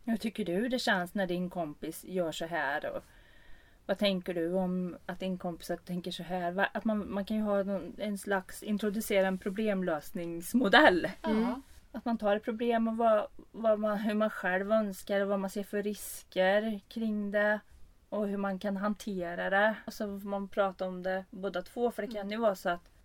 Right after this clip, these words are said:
Speaker 1: ungdomen kan vagga in en själv i trygghet.
Speaker 3: Mm.
Speaker 1: Genom att han får berätta var den står.
Speaker 2: Mm.
Speaker 1: Vad den jobbar för eller tänker kring. Eller så, eh, eller så är den av samma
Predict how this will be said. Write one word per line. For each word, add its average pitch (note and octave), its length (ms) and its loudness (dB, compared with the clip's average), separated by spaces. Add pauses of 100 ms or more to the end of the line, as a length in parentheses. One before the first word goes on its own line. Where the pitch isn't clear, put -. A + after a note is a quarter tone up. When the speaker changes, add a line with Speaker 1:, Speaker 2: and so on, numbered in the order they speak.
(120)
Speaker 1:
ungdomen F3+ 480 -4
kan F3+ 300 -8
vagga F3 300 -4
in E3 220 -6
en F3 120 -10
själv G#3+ 400 -4
i G3 120 -4
trygghet. - 760 -10 (460)
Speaker 3:
Mm. G3 280 -2
Speaker 1:
Genom F3+ 300 -2
att - 220 -12
han F#3 200 -4
får F#3+ 120 -8
berätta F#3 440 -4
var F3 180 -6
den G3+ 240 -2
står. - 640 -4 (300)
Speaker 2:
Mm. G#3 140 -8
Speaker 1:
Vad F#3 140 -2
den G3 260 0
jobbar G#3 400 -2
för E3+ 360 -10
eller E3 160 -8
tänker E3 440 -12
kring. - 380 -12 (400)
Eller G#3+ 160 -2
så, G#3 200 -4 (400)
eh, A3 220 0 (180)
eller G#3+ 220 -4
så A3+ 140 -8
är G#3+ 80 0
den G#3 180 -2 (180)
av G#3+ 260 0
samma F#3 580 -2